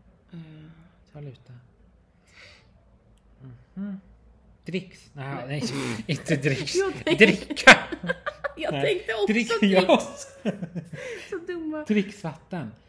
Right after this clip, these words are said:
Speaker 2: Vattnet från kranarna kan drickas, men det smakar lite klor till följd av den kemiska behandlingen. Det rekommenderas att man köper vatten på flaska. Jaha, okej. Då
Speaker 1: Men
Speaker 2: så.
Speaker 1: då hittar vi ett litet
Speaker 2: Dricks.
Speaker 1: Dricks. <laughs> Vatt.
Speaker 2: Då,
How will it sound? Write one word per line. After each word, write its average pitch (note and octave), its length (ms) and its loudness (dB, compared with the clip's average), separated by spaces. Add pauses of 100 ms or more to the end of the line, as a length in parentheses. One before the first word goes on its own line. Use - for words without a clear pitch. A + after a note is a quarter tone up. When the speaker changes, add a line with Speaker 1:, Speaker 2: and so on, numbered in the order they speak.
(280)
Speaker 2:
Vattnet F3 560 -8
från D3+ 280 -10
kranarna B2+ 440 -10
kan F#3+ 300 -6
drickas, - 680 -16
men C#3+ 180 -8
det C#3 80 -6
smakar C#3+ 440 -10
lite C#3+ 400 -12
klor C#3+ 640 -14 (560)
till D#3+ 300 -8
följd C3+ 260 -12
av C3+ 140 -16
den D3 140 -10
kemiska A#2 520 -14
behandlingen. C#3 440 -14 (300)
Det D3+ 60 -10
rekommenderas D3+ 540 -8
att D3+ 120 -14
man D3+ 120 -10
köper C#3+ 280 -12
vatten A#2+ 260 -18
på - 60 -20
flaska. - 400 -20
Jaha, F3 220 -10
okej. E3 300 -14 (480)
Då - 80 -10
Speaker 1:
Men - 80 -10
Speaker 2:
så. E3+ 160 -10 (120)
Speaker 1:
då F3 260 -16
hittar D3+ 360 -20
vi D3 60 -20
ett - 100 -20
litet - 200 -20
Speaker 2:
Dricks. - 640 -16 (500)
Speaker 1:
Dricks. G3+ 1000 -4
<laughs> - 80 -18
Vatt. - 400 -14 (600)
Speaker 2:
Då, C3+ 640 -4